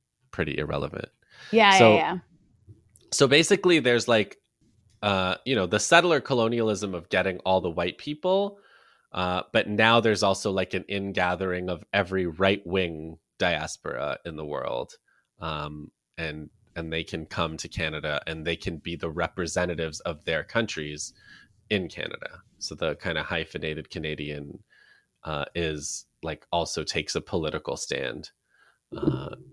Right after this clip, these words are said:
Speaker 1: as well. So.
Speaker 2: Oh, well, I, that's, I mean, it lo-, it sounds like, I mean, Canada is just, like, teeming with the worst kinds of, uh,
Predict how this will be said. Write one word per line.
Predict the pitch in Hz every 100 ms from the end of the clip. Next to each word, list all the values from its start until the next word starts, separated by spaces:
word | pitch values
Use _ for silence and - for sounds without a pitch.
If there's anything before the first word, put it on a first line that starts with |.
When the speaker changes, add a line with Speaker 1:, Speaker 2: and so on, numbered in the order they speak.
| -
Speaker 1:
as | 76 73
well. | - 53 - - - _ _ _ - - - - - - - - _
So. | - - 78 71 - - _ _ -
Speaker 2:
Oh, | 311 302
well, | 269 277 233
I, | 254 247 247 240
that's, | - 247 - - 262 - 247
I | 254
mean, | 254
it | 240 247
lo-, | 247
it | 247
sounds | 226 262
like, | 277 247
I |
mean, | 240 226
Canada | 196 208 226 220 208
is | 196
just, | - 196 -
like, | 196 -
teeming | - 202 190 185 180
with | 175 170
the | 180
worst | 165 160 170
kinds | - 180 165 165
of, | 165 156
uh, | - 170